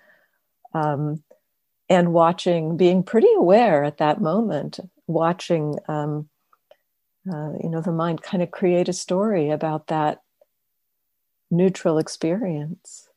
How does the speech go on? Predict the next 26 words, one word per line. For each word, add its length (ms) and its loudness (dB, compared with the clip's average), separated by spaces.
You 60 -10
know, 160 -10
not 220 -4
much 180 -6
is 120 -6
happening 440 -2
right 220 -4
now 240 -4
in 80 -4
the 60 -4
meditation. 640 -6
Oh, 140 -6
I 60 -4
must 260 -8
be 80 -2
doing 260 -6
something 440 -8
wrong. 520 -8
Oh, 140 -2
I'm 140 -4
failing. 560 -10
Shifting 720 4
to 640 2
the 120 6
habitual 960 4
pattern 760 0